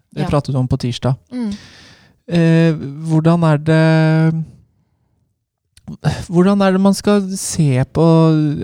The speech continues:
Speaker 1: hasj som ungdom, liksom? Er det sånn at det er mange på skolen som,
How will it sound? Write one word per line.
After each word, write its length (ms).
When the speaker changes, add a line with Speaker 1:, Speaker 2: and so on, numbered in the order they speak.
Speaker 1:
hasj 540
som 200
ungdom, 400
liksom? 300
Er 240
det 160
sånn 180
at 160
det 200
er 340
mange 600
på 180
skolen 580
som, 240